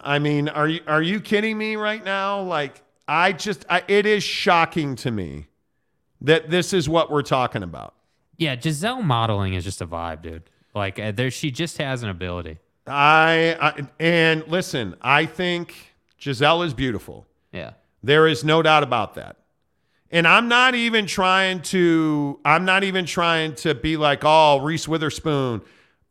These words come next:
Speaker 1: Reese Witherspoon, it ain't like she's, you know, out behind the, the Perkins restaurant with Tiger Woods.
Speaker 2: <laughs> Okay.
Speaker 1: I'm not saying
Speaker 2: Okay.
Speaker 1: I'm not saying that.
Speaker 2: Right.
Speaker 1: But do you know how difficult, do you understand if you are Reese Witherspoon?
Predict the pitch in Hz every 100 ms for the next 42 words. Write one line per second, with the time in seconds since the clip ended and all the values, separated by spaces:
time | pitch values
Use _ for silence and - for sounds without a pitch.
0 | - 151 170 269 233 254 247 226 - 202
1 | 196 220 233 214 190 - 208 190 - 190
2 | 175 170 180 175 165 147 175 170 160 143
3 | 151 151 139 131 - 180 170 147 156 160
4 | 156 139 127 117 156 131 117 135 127 -
5 | - - - - - 285 - - 190 254
6 | 240 - - - 240 233 196 294 285 -
7 | - 151 120 110 110 110 _ - - -
8 | 165 240 262 240 226 - 226 233 202 131
9 | 85 - 160 165 156 147 131 113 220 160
10 | 185 240 320 220 196 214 208 196 196 185
11 | 131 180 185 185 - 135 101 - _ _
12 | _ _ - 202 262 277 254 - - 214
13 | 196 160 147 147 135 185 190 170 180 151
14 | 165 165 151 - 117 82